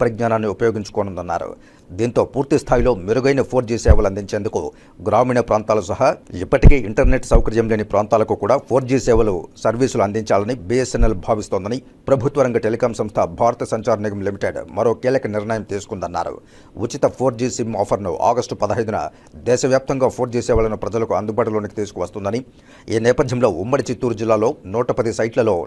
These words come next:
టవర్లు ఏర్పాటు చేయడానికి ఎన్నిక కాబడ్డాయని, మొదటి దిశగా పిలిగ్రిమ్ ఏరియాలో చంద్రగిరి, తిరుపతి, తిరుమలలో ఫోర్ జీ సేవలు అందించడానికి ఇప్పటికే కార్యాచరణ చేపట్టారని, రెండో దశగా శ్రీకాళహస్తి, చిత్తూరు, కాణిపాకం ఎన్నుకోబడిందని, శ్రీకాళహస్తిలో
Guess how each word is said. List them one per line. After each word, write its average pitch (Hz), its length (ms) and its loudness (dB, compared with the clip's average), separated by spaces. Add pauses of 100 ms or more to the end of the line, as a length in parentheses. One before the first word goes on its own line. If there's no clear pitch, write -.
టవర్లు 117 300 0 (140)
ఏర్పాటు 117 320 -2
చేయడానికి 104 460 -2
ఎన్నిక 113 200 -6 (100)
కాబడ్డాయని, 98 480 -4 (420)
మొదటి 120 360 0
దిశగా 131 260 4 (120)
పిలిగ్రిమ్ 123 440 -2
ఏరియాలో 110 300 2 (440)
చంద్రగిరి, 120 440 4 (160)
తిరుపతి, 117 340 -2 (160)
తిరుమలలో 113 380 0 (140)
ఫోర్ 120 200 -4
జీ 123 160 -2
సేవలు 110 260 6
అందించడానికి 101 560 -4 (480)
ఇప్పటికే 123 300 0 (120)
కార్యాచరణ 113 440 0 (100)
చేపట్టారని, 98 520 -4 (340)
రెండో 113 240 0 (100)
దశగా 123 280 2 (160)
శ్రీకాళహస్తి, 131 640 0 (140)
చిత్తూరు, 123 340 -2 (120)
కాణిపాకం 110 520 -2
ఎన్నుకోబడిందని, 101 600 -4 (360)
శ్రీకాళహస్తిలో 131 680 4